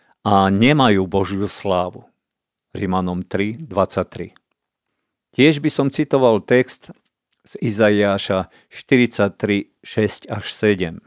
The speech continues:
"Priveď mojich synov zďaleka a moje céry od končín zeme. Všetkých, čo nosia moje meno,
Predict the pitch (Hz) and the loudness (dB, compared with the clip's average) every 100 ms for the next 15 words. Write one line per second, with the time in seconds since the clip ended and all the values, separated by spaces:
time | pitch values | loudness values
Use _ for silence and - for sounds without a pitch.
0 | _ _ _ _ _ _ _ - 135 180 | _ _ _ _ _ _ _ 0 4 6
1 | 160 151 127 135 127 123 - 139 120 120 | 6 4 0 2 0 -2 -4 0 2 2
2 | 113 82 110 110 104 98 92 95 98 107 | 2 0 4 4 4 0 -2 0 2 4
3 | 104 101 - 123 143 139 139 131 120 - | 4 2 2 4 4 4 2 0 -2 0
4 | 120 123 117 120 110 101 107 101 87 - | 2 2 0 0 0 2 2 2 -6 -14
5 | _ _ _ _ _ - - 165 - - | _ _ _ _ _ -8 2 2 2 -8
6 | 143 127 - - 120 113 120 139 - 147 | -6 -6 -8 0 2 2 0 0 2 2
7 | 139 123 117 104 117 127 104 | 2 2 2 2 2 2 0